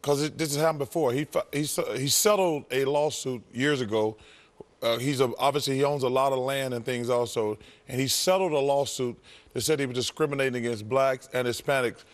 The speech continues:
So this is habitual. This is the first test of Adam Silver. He's got to suspend him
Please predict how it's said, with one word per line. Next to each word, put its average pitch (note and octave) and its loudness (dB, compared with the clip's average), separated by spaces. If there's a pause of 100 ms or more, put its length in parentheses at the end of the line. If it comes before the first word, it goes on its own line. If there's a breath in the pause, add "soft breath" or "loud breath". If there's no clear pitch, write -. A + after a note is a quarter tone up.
(140 loud breath)
So D3 2
this D#3 2
is C#3 0
habitual. B2+ -2 (680 loud breath)
This D#3+ 0
is F3 -2
the C3+ -4
first D#3 -2
test C3+ 0
of A2 -2
Adam A#2+ 2
Silver. G2+ -2 (720 soft breath)
He's D#3 -2
got D#3 2
to C3+ -6
suspend D3 0
him D3+ -2